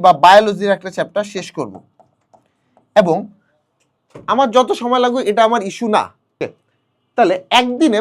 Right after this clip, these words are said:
তুমি প্রথমে এক উইকের টার্গেট সেট করে ফেললা, তারপর তুমি একদিনের টার্গেট সেট করো। এবং এই নিয়তটা নিজের মাথার মধ্যে রাখো যে আমি যদি আজকে এই টার্গেটটা সেট করতে না পারি, আমি ফোন চালাবো না, আমি টেবিল থেকে উঠবো না, আমি ঘুমাবো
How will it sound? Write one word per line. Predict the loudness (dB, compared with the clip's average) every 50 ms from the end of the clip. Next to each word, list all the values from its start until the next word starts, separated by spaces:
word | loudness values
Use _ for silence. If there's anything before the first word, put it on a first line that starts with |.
| -4 -4
তুমি | -6 -6 -4 -2
প্রথমে | -2 -2 0 0 0 2 0 0
এক | 0 -2
উইকের | -4 -4 -4 -4 -2 -2
টার্গেট | -2 0 -2 -4 -4 -4
সেট | -6 -6 -6 -6
করে | -6 -6 -6 -6
ফেললা, | -6 -4 -2 -2 -2 -2 _ 2
তারপর | 2 2 2 -2 -6
তুমি | -6 -6 -2 0 0
একদিনের | 0 0 0 -4 -4 -4 -4 -6
টার্গেট | -8 -8 -10 -12 -14 -14
সেট | -14 -14 -14 -14
করো। | -16 -16 -6 _ 0 2
এবং | 2 2 -2 -6 -6 _ 0
এই | 0 2 2
নিয়তটা | 0 0 -2 -2 -6 -8 -8 -6
নিজের | -6 -6 -6 -6
মাথার | -6 -10 -12 -14 -14 -14
মধ্যে | -12 -8 -6 -4 -4
রাখো | -4 -6 -6 _ -4 -2 0 0 0 -2 -6 -10
যে | -8 -4 -2 -2 -2 -4 -6 _ _ _ _ _ _ _ _ _ _ -4 -2
আমি | 0 2 0 0 -2
যদি | -6 -8 -6 -8 -8 -6 -6 -8
আজকে | -8 -8 -12 -20 -20 _ -16 -16 -14 -8 -4 -4
এই | -2 -2 0
টার্গেটটা | 0 0 0 -2 -4 -6 -6 -6 -6 -6
সেট | -6 -10 -10 -10 -12
করতে | -14 -12 -10 -8 -6
না | -6 -6 -4
পারি, | -4 -4 -4 -6 -8 -10 _ _ _ _ -10
আমি | -10 -10 -6 -4
ফোন | -2 -2 -2 0
চালাবো | 2 2 2 2 2 0 -4 -6
না, | -8 -10 _ _ _ _ _ _ _ _ _ _ _ _ -10
আমি | -8 -8 -6 -2 0
টেবিল | 2 2 4 2 0 0 -2
থেকে | -2 -2 -2 -2
উঠবো | -2 -2 -2 -2 -2 -2
না, | -4 -8 -10 _ _ _ _ _ _ _ _ -4 -2
আমি | 0 0 0 -2 -4 -6 -12 _ _ _ _ -4 0
ঘুমাবো | 2 4 6 6 4 4